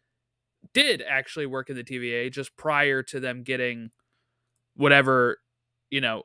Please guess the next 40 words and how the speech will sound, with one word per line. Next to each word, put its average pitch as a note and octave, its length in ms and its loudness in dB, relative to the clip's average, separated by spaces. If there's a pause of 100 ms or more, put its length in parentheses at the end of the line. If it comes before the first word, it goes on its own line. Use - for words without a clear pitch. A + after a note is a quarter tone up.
uh, A2+ 300 -6 (140)
throws D3+ 480 0
them C#3 180 -2
off C3+ 320 -2
of B2+ 220 -8
the A#2 420 -4 (340)
timeline E3 520 2
enough C3 420 -2
to C3 140 -8
then B2+ 260 -4
get A#2+ 260 -4 (580)
sent - 360 -6
to C3+ 100 -10
the B2 120 -6
T B2+ 200 -8
V A2+ 200 -8
A. G#2 220 -8 (1300)
And F3 100 -2
I F#3 60 4
like A3 240 4
that - 240 2
thought. G#2+ 320 -8
I C#3+ 100 -8
like E3 200 0
that - 200 -4
thought B2+ 200 -2
of B2 140 -8
maybe C3+ 380 -6
this C#3 320 -6
is D#3+ 240 -4
our D#3 180 2
actual D#3+ 480 -2
Mobius. D#3+ 560 -4
It's - 160 -10
just C3+ 240 -8
from C3+ 180 -8
a B2 80 -8
time B2+ 360 -8
before B2+ 480 -8
he, B2 440 -10